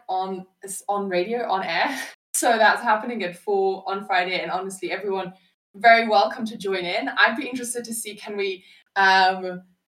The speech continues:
spike the usual Saint Andrews radio, um, listenership and just really, uh, fill the, fill the studio,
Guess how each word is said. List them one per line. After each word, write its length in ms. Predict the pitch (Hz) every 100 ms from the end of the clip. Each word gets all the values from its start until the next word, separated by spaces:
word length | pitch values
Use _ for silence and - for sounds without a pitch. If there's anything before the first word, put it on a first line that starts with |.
| -
spike 400 | - 254 240 214
the 100 | 226
usual 640 | 220 220 220 226 196 190 190
Saint 220 | 226 202
Andrews 640 | 185 196 196 180 190 185
radio, 640 | 196 190 190 175 165 165 -
um, 280 | 180 175 180
listenership 720 | 220 - 214 196 196 175 226 -
and 280 | 175 175 190 - 196
just 380 | 180 - - _
really, 500 | 185 180 175 175 175 -
uh, 140 | 190
fill 280 | - 208 202
the, 140 | 175 -
fill 180 | 233
the 80 | 202
studio, 600 | 208 - 220 202 - 170